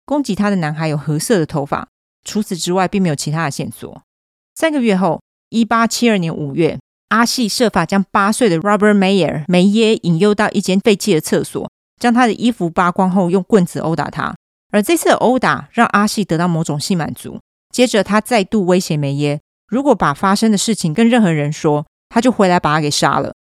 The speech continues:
梅耶后来是被人发现后送回家的。在这之后，波士顿南方就开始有传闻有个变态在攻击小男孩，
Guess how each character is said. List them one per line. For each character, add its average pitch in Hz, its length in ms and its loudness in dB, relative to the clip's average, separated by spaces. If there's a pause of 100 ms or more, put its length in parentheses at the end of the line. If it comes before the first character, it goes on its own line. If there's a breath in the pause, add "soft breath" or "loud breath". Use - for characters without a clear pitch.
(140)
梅 208 160 2
耶 254 100 4
后 262 160 2
来 214 100 2
是 196 140 -2
被 202 160 2
人 170 160 0
发 175 180 0
现 185 200 0
后 185 100 0
送 175 200 -2
回 151 140 -2
家 139 220 -6
的。 - 200 -10 (340)
在 277 100 2
这 247 140 4
之 208 180 -2
后， 185 200 2 (300)
波 277 200 0
士 285 160 0
顿 233 180 4
南 160 180 0
方 170 300 -2
就 220 140 -2
开 214 120 2
始 208 120 2
有 139 80 2
传 156 260 -4
闻 156 160 -2
有 165 80 -2
个 160 80 -2
变 180 240 0
态 180 140 -2
在 170 100 -2
攻 156 180 -2
击 147 120 -6
小 143 160 -6
男 139 180 -6
孩， - 220 -8